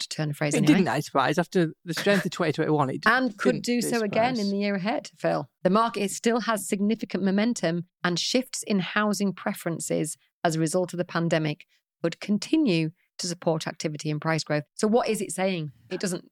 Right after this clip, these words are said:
Speaker 1: know what it's saying.
Speaker 2: Well, the writer needed to get an article out.
Speaker 1: <laughs>
Speaker 2: The impact in the next four to six weeks will be on staff and probably cancel viewings as people test positive. I don't think there'll be an impact in terms of the weakening of the market.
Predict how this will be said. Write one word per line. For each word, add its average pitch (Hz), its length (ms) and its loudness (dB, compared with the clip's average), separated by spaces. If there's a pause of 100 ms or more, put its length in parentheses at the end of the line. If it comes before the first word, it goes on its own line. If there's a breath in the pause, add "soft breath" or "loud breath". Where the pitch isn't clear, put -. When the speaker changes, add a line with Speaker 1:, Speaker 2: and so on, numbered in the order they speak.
Speaker 1:
know 185 200 0
what 185 120 -2
it's 160 80 -8
saying. 151 300 -4 (300)
Speaker 2:
Well, 143 340 6
the 147 100 4
writer 147 380 4
needed 127 320 2
to - 80 -12
get - 140 -2
an 127 80 -2
article - 320 -2
out. - 280 -2
Speaker 1:
<laughs> - 40 -6 (540 loud breath)
Speaker 2:
The 185 160 6
impact 208 580 0
in 175 60 2
the 165 60 4
next 170 220 0
four 165 200 4
to - 40 -10
six - 200 -10
weeks 156 240 2
will 156 80 0
be 147 100 4
on 135 140 0
staff - 600 0 (540)
and 139 400 2 (300)
probably 139 180 4
cancel - 440 0
viewings 143 600 2 (160)
as 135 200 0
people 139 220 0
test - 240 -6
positive. 139 460 2
I 151 260 -2
don't 156 280 2
think 143 200 0
there'll 147 140 4
be 143 100 4
an 139 60 0
impact 139 540 -4 (140)
in 139 140 -4
terms 131 400 0
of 127 320 0 (140)
the 156 60 2
weakening 135 440 2
of 123 80 0
the 127 80 0
market. 120 440 -2